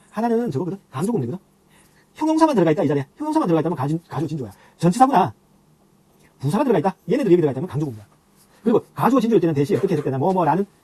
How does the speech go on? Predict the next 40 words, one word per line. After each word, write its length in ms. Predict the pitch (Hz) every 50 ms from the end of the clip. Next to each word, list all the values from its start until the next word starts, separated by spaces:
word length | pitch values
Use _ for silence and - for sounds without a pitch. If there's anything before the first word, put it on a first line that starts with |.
| _ _
사실 360 | - - 196 202 202 208 - -
이렇게 140 | 214 220 185 147
되거든. 180 | 123 175 - _ _
그래서 140 | - 226 233
이걸 160 | 254 233 175
얘, 100 | 214 190
요 80 | 170 147 135
대입을 200 | 135 151 180 196
해보면 160 | 214 220 151
되는 100 | 107 92
거야. 100 | 90 95 - _ _ _ _ _ _ _ _ _ _ _ _ _ _ _ _ _ _ _ _ - - - -
that 120 | 170 220
다음에 140 | 233 233 220
나오는 240 | 180 143 156 170 175
내용을 240 | 139 131 143 151 175
그러한 300 | - - 175 208 214 208
사실이 540 | 160 147 143 135 160 151 185 - 254 285 - _ _ _ _ _ _ _ _
true, 200 | - - 180 -
사실이다, 300 | - 185 156 165 117 113 - _ _ _ -
옳다 220 | 202 180 160 - - _
이렇게 140 | 247 262 277
할 60 | 202
수도 80 | 180 185
있거든. 160 | 143 156 190 - _ _ _
근데 140 | - 247 196 - -
밑에 140 | - 226 269
거는 260 | 214 180 156 135 107 - _ -
뭐뭐라는 320 | 147 190 190 165 123 139
사실이 240 | 139 143 127 151 175
되지 120 | 135 113 -
않아. 140 | 101 95 - _
그리고 320 | - 156 156 170 156 - _ _
여기는 240 | - 208 226 190 165 -
A하고 240 | 220 202 185 151 143
여기는 240 | 160 156 139 120 117
B라고 240 | 147 151 139 127
생각하면 280 | 113 123 113 107 147 - -
A 100 | 208 214
플러스 220 | 220 - 175 156 156
B가 240 | 135 139 139 165